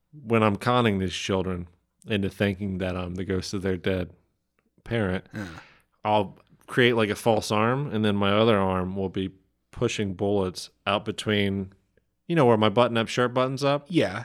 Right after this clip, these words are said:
Speaker 1: I'll be like, "Oh, I was shot." <laughs>
Speaker 2: I mean, that's, <laughs> that's a good con.
Speaker 1: I
Speaker 2: Good,
Speaker 1: am
Speaker 2: that's
Speaker 1: your,
Speaker 2: a good reason to have
Speaker 1: I'm
Speaker 2: bullets.
Speaker 1: your parent, child.
Speaker 2: <laughs> "I was shot by your false dad."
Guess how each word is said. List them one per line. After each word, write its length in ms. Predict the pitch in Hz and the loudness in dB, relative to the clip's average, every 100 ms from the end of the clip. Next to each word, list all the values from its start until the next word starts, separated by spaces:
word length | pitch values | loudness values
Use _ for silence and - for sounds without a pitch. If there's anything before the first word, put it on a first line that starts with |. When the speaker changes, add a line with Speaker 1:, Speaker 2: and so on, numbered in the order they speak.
| - | -8
Speaker 1:
I'll 80 | 117 | -6
be 100 | 135 | -4
like, 180 | 135 202 | -4 -2
"Oh, 320 | 220 220 208 | -2 0 -2
I 40 | |
was 200 | 202 214 | 0 0
shot." 680 | - 170 208 196 180 - - _ | 0 -2 -2 -4 -6 -12 -20 _
<laughs> 1400 | _ - - 554 - - - - - - _ 147 190 185 | _ -12 -10 -8 -10 -18 -20 -20 -20 -20 _ -10 -6 0
Speaker 2:
I 60 | 196 | 2
mean, 140 | 202 | 4
that's, 360 | 196 220 - - _ _ _ _ _ - - _ | 2 2 -6 -10 _ _ _ _ _ -20 -20 _
<laughs> 920 | - - - - - - - - - | -12 -12 -12 -16 -12 -12 -12 -14 -8
that's 160 | 202 285 | -2 2
a 60 | |
good 200 | 233 127 | 4 4
con. 480 | 120 123 107 135 180 - | 4 0 2 0 -2 -8
Speaker 1:
I 220 | 101 135 170 | 2 6 8
Speaker 2:
Good, 120 | 190 | 8
Speaker 1:
am 60 | |
Speaker 2:
that's 120 | 175 196 | 8 6
Speaker 1:
your, 100 | 156 | 6
Speaker 2:
a 40 | |
good 160 | 156 131 | 4 4
reason 260 | 127 120 | 2 2
to 60 | 113 | 0
have 100 | 98 | -2
Speaker 1:
I'm 40 | |
Speaker 2:
bullets. 220 | 113 147 190 | 0 2 4
Speaker 1:
your 140 | 214 | 4
parent, 600 | 214 185 226 240 220 160 - _ _ - | 4 0 4 6 4 2 -4 _ _ -16
child. 580 | - 113 135 180 202 - - - | -2 2 2 2 0 -2 -4 -8
Speaker 2:
<laughs> 200 | - 147 | -4 4
"I 120 | 131 | 4
was 220 | 156 - | 4 0
shot 360 | - 165 175 123 | 2 2 2 2
by 140 | 127 | 2
your 240 | 139 147 151 | 4 2 0
false 400 | - 170 214 - | -2 -4 -4 -10
dad." 480 | - 101 95 90 | -6 -6 -6 -12